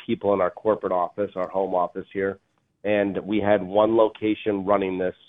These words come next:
idea for us. That was January of twenty twenty. And then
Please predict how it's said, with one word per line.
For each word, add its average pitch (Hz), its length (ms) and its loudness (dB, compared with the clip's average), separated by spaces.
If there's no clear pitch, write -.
idea 98 540 2
for 85 140 2
us. 82 200 0
That 101 80 2
was 98 200 0
January 104 340 4
of 101 100 -4
twenty 101 260 0
twenty. 95 460 -2
And 110 180 2
then 104 380 4